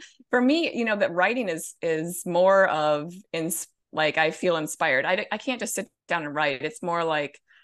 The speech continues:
something comes to me. So I'm continuing to write. There's two different possible books that what I'm writing could turn into. And then I also,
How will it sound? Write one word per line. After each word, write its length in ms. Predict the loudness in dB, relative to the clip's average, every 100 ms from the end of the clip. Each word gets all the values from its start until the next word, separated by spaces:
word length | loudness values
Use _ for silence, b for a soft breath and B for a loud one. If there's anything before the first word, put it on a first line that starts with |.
| b
something 320 | -6 -4 -4
comes 240 | -4 -4 -4
to 100 | -4
me. 240 | -4 -4 B B
So 120 | 0 2
I'm 100 | 2
continuing 400 | 2 4 2 2
to 100 | 0
write. 360 | 2 2 0 -4
There's 280 | -4 -4 -8
two 200 | -6 -4
different 520 | -2 0 0 -2 -8
possible 480 | -4 -4 -2 -4 -2
books 400 | 0 -2 -4 -6
that 280 | -2 -2 -2 _ -20 _ _ _
what 200 | -4 -2
I'm 120 | 0 0
writing 260 | -4 -4
could 140 | -10 -10
turn 180 | -10 -8
into. 380 | -6 -4 -4 B B B B _ -2
And 240 | 0 2
then 460 | 2 4 2 0 -2 -6 _ -2
I 160 | 0 2
also, 880 | 0 -4 -4 -2 0 0 0 -4